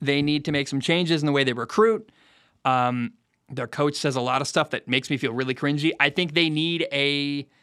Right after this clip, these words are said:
a, a rude awakening, quite frankly, at Clemson. They're a bit delusional, in my opinion, and losing to Clemson, I think would be a g-, uh, losing to Notre Dame, excuse me, would be a good thing for Clemson, and I'm rooting for that 'cause I, I don't hate Dabo Swinney. A lot of people do.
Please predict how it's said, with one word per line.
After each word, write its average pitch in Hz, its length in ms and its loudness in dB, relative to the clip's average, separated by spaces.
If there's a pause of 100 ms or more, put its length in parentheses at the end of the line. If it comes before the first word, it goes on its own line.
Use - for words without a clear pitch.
(880)
a, 143 320 0
a 139 120 4
rude 156 180 2
awakening, 139 580 0
quite 127 220 -4
frankly, 120 340 -4
at 104 80 -6
Clemson. 117 500 -6 (120)
They're 147 100 4
a 143 40 4
bit 170 120 4
delusional, 170 480 2
in 185 60 2
my 180 140 2
opinion, 196 440 -2
and 147 200 2
losing 185 340 2
to 170 80 0
Clemson, 185 580 0
I 151 80 4
think 160 140 -2
would 160 100 0
be 151 100 2
a 135 40 0
g-, 110 180 -6
uh, 143 80 2
losing 180 360 2
to 175 80 0
Notre 160 200 2
Dame, 160 200 -2
excuse 185 400 -4
me, 190 240 0 (240)
would 147 100 0
be 151 140 6
a 135 40 4
good 135 320 2
thing 135 200 0
for 135 100 -4
Clemson, 131 500 0
and 147 160 2
I'm 147 60 -2
rooting 202 180 2
for 139 80 -4
that 113 240 -6
'cause 165 120 2
I, 190 160 2 (480)
I 196 80 6
don't 294 140 2
hate 240 160 0
Dabo 190 160 2
Swinney. 135 300 -2
A 120 40 -10
lot 151 140 4
of 226 40 2
people 220 180 4
do. 185 280 2